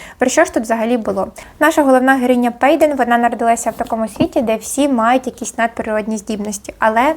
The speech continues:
не вона. І це їй дуже заважає жити і змушує постійно всім брехати, що вона має хоча б якийсь дар передбачення. В принципі, таку силу не можна особливо перевірити, тому що, в принципі, якщо дуже так уважно спостерігати за людиною, то можна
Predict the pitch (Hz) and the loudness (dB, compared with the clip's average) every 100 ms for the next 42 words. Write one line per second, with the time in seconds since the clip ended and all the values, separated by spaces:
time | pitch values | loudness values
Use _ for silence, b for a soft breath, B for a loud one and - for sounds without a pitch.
0 | - 240 233 254 226 196 196 - - B | -4 -4 0 2 0 -2 -6 -12 -20 B
1 | B B B 269 339 330 294 277 226 226 | B B B 2 4 4 4 0 -2 0
2 | 226 220 220 330 370 - 226 233 311 285 | 2 2 4 2 2 -2 0 0 0 0
3 | 247 240 240 226 - 294 330 294 - 240 | 0 -2 -4 -10 -4 -2 0 -2 -4 -4
4 | 220 208 - 269 370 330 - 233 226 247 | -4 -4 0 2 2 -2 -6 -6 -4 -2
5 | 302 269 247 240 233 - 262 320 294 240 | 2 2 2 0 -6 -4 2 2 2 -2
6 | - 240 226 220 226 226 220 220 202 208 | -4 -8 0 2 2 0 -2 -2 -2 0
7 | 202 196 226 214 - B B 311 381 302 | 0 -2 -10 -10 -12 B B -2 0 0
8 | 254 254 240 254 240 247 226 226 226 254 | -2 -2 -4 -4 -4 -2 -2 -2 -2 2
9 | 240 233 220 202 214 220 214 208 - 311 | 2 0 -4 -6 -6 -4 -4 -4 2 4
10 | 339 330 349 349 339 294 294 262 302 - | 6 4 4 2 -2 -2 4 4 4 0
11 | 269 247 233 - 320 370 277 233 233 - | 2 4 2 0 -2 -2 -6 -6 -6 -2
12 | 254 220 233 262 240 214 208 220 220 220 | -2 0 0 0 0 0 -2 2 4 4
13 | 214 208 214 - 226 214 220 208 220 226 | 0 -10 -10 -8 -6 -2 -2 -2 -6 -4
14 | 254 294 294 269 262 247 247 220 233 254 | 0 2 2 2 2 0 -2 -2 0 0
15 | 240 | -2